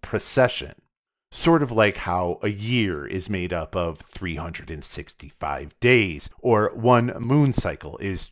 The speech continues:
twenty-nine and a half days. I have this really great image in my book of a circle that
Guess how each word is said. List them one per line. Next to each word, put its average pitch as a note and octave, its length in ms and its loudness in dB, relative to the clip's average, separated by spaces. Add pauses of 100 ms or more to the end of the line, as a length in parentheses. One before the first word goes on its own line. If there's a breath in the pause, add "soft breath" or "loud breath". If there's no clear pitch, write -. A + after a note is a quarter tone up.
twenty-nine E2 800 -8
and D2+ 240 -12
a B1+ 60 -12
half A#2+ 400 2
days. - 500 -8 (460)
I A2+ 60 2
have B2+ 240 4
this - 220 -2
really A2+ 260 2
great F#2 420 -2
image G2 440 -2
in F#2+ 140 -4
my D#2+ 200 -8 (120)
book F#2+ 380 0
of F2+ 260 -2
a F2 160 -8
circle A#2+ 960 -2
that F2+ 460 -2